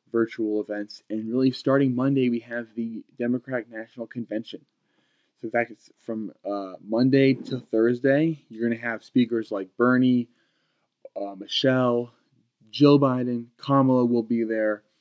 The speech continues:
Obviously, Obama will be there, and Biden will also be there, all giving speeches. Um, that's something to look forward to. And really, once that happens, then you have the R N C, which is not worth watching.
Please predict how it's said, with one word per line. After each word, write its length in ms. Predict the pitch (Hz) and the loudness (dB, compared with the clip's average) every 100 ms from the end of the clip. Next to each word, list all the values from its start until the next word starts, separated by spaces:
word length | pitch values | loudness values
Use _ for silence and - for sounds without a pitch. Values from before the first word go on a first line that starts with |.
| _ - | _ -4
Obviously, 400 | 117 117 - 107 | -2 -2 -2 -2
Obama 520 | 104 107 110 107 104 | -2 -4 -4 -4 -4
will 120 | 101 | -6
be 180 | 104 101 | -4 -6
there, 240 | 101 98 | -6 -8
and 200 | 87 98 | -12 -12
Biden 340 | 107 110 107 101 | -4 -2 -2 -6
will 120 | 101 | -8
also 280 | 98 95 92 | -10 -12 -14
be 160 | 98 | -12
there, 180 | 95 92 | -10 -8
all 220 | - 107 | -2 0
giving 260 | 110 104 101 | 0 -4 -6
speeches. 580 | - 107 101 98 90 - _ _ _ _ | -6 -6 -4 -10 -12 -18 _ _ _ _
Um, 300 | 101 101 95 95 | -14 -12 -12 -8
that's 200 | 113 - | -8 -4
something 180 | 127 117 | -4 -2
to 100 | 120 | -4
look 120 | 107 | -6
forward 340 | - 113 117 - | -4 -2 -2 -2
to. 120 | 120 | -2
And 180 | 110 110 | -2 0
really, 380 | 139 143 123 - _ _ 98 | 4 4 2 -2 _ _ -2
once 260 | 117 123 | 0 0
that 200 | 139 123 | 0 -2
happens, 600 | 123 123 127 143 139 131 - _ _ _ | -2 -4 -2 -2 -2 -4 -14 _ _ _
then 120 | 113 | -2
you 120 | 113 110 | -2 -4
have 200 | 110 92 | -10 -12
the 80 | - | -10
R 220 | 98 117 123 | -2 0 0
N 140 | 123 | -2
C, 220 | - 127 | -2 0
which 180 | 117 - | 0 -4
is 160 | - 98 | -18 -10
not 280 | 104 101 | -4 -2
worth 240 | 110 120 113 | 0 -2 -4
watching. 600 | 120 117 _ 117 113 | -6 -8 _ -12 -12